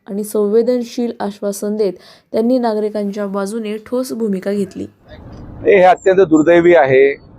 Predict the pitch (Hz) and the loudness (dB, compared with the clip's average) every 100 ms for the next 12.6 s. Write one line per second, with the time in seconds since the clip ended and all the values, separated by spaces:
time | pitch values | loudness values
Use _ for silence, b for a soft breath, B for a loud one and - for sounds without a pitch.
0 | - - - 165 180 185 180 - - - | -20 -20 -6 0 4 4 2 -2 -18 -20
1 | - - - - - - 554 - - - | -20 -20 -20 -20 -14 -8 -6 -8 -10 -14
2 | 762 762 831 988 740 - - - 151 170 | -8 -6 -6 -10 -12 -14 -4 0 2 4
3 | 190 196 185 190 156 160 165 165 180 180 | 6 6 4 2 2 2 2 6 8 8
4 | 180 - - - 156 175 143 - - - | 6 2 -12 -2 2 4 2 0 -16 -20
5 | - - - 381 415 440 392 - - 143 | -20 -20 -14 -10 -6 -2 -2 -2 0 2
6 | 156 165 175 175 - _ - - - - | 4 4 4 0 -4 _ -20 -20 -20 -10
7 | - 127 147 175 175 - 139 160 151 127 | 0 2 4 4 2 -2 0 2 4 2
8 | - 120 160 160 160 156 170 165 151 160 | 2 4 4 4 2 2 4 4 6 4
9 | 147 143 151 165 147 143 147 139 143 143 | 2 2 4 6 4 4 2 4 4 6
10 | 147 165 156 - 156 175 175 147 143 135 | 6 4 2 2 2 6 6 6 4 4
11 | 165 - 165 151 156 160 165 175 123 135 | 2 2 2 6 6 6 4 2 4 4
12 | 135 127 120 104 101 | 2 2 4 2 2